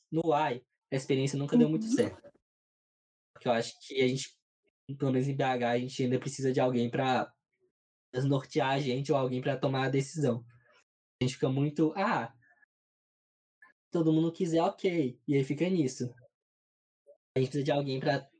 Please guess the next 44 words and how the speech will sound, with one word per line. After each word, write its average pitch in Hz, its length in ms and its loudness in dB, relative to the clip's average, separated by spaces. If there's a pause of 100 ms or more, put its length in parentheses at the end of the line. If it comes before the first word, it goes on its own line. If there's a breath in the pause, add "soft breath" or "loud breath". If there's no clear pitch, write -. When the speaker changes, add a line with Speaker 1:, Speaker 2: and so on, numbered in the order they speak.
Speaker 1:
ser - 240 -2
essa 135 100 -8
pessoa 143 300 0
de 135 200 -2
decisão. 139 640 0 (680 loud breath)
E 139 40 4
aí, 139 580 2
eu, 135 280 -2 (100)
por 160 140 0
mim, 151 280 0
eu 143 160 2
avaliei 147 520 0
meu, 139 340 0
meu 131 300 0
ano, 156 220 2
vou 139 100 2
dizer 127 200 0
assim, 123 260 -2
né? 139 220 0 (1200)
Eu 135 60 0
achei 147 240 0
que 160 240 -2 (200)
super 196 260 -4
dava 151 220 0
pra 165 140 -2
coordenar 151 500 0
sozinho. 151 400 2 (600 loud breath)
E 143 60 2
eu 147 160 4
levei 160 280 2
a - 40 2
ideia 156 180 0
pra, 151 200 -2
pra - 260 -4
comissão. 196 440 -2 (220)
Porque, 139 920 0 (640)
é, 131 380 0
assim, 156 380 0
a - 100 -4
pa-, - 180 -4
você - 180 -4
é 131 80 2
o - 60 0
coordenador, 143 640 0